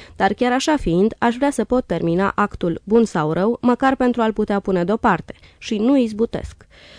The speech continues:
Adevărul e că nu izbutesc nimic, nici măcar să citesc disciplinat o carte de la început la sfârșit. Sunt sălciu, somnoros, descompus, dezgustat de mine însumi. Aștept de undeva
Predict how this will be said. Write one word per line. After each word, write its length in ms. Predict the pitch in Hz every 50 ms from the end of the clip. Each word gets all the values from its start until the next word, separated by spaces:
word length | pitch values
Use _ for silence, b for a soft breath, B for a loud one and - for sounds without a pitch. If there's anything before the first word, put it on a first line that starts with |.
| B B
Adevărul 520 | B 240 220 240 262 285 330 320 311 294
e 80 | 285 269
că 120 | - 262
nu 160 | 254 254 262 254
izbutesc 460 | 233 214 202 220 - 214 196 - -
nimic, 380 | 202 185 185 175 147 - -
nici 320 | - 208 240 254 269 - 254
măcar 300 | 214 208 202 233 233 233
să 140 | - 220 202
citesc 360 | - 190 190 - 220 214 -
disciplinat 720 | 196 190 196 - - 180 - - 151 165 175 196 208 - -
o 120 | 202 208
carte 340 | - 233 226 233 226 226 208
de 100 | 180 185
la 120 | 170 170
început 400 | 165 175 - 175 - - 180 -
la 120 | 170 147 160
sfârșit. 500 | - - - 196 - - - - - - b b b b b
Sunt 220 | b - 254 247
sălciu, 520 | - - 175 156 165 - - 254 262 247 -
somnoros, 680 | - - - 247 233 214 190 175 165 160 170 202 - -
descompus, 720 | - 190 220 214 - - 165 156 160 - 190 220 - - - -
dezgustat 640 | 202 233 226 - - 226 220 - - 254 233 -
de 120 | - 156 160
mine 220 | 160 156 156 160
însumi. 460 | 180 196 185 175 - - - - - - _
Aștept 380 | - - 240 - - 302 285 -
de 120 | 233 208
undeva 460 | 196 185 180 165 170 175 208 220 226